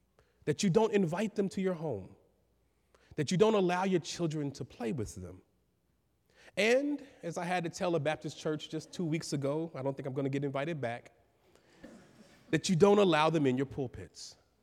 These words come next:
We should ask ourselves, are we doing all that we can to create a world where all are equal and welcome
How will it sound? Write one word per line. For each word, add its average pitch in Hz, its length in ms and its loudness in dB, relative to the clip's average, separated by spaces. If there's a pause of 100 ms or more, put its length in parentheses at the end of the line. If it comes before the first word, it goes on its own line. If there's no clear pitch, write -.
(1400)
We 311 120 12
should 349 220 6
ask 220 360 6
ourselves, 135 760 4 (120)
are 180 120 8
we 240 220 10
doing 233 440 4
all 202 260 4
that 190 120 6
we 170 140 -4
can 131 360 -10 (880)
to - 80 0
create 208 260 10
a 185 40 12
world 185 420 8
where 147 260 0
all 196 680 4
are 147 100 0 (120)
equal 170 580 -2
and 131 240 -4
welcome 110 520 -6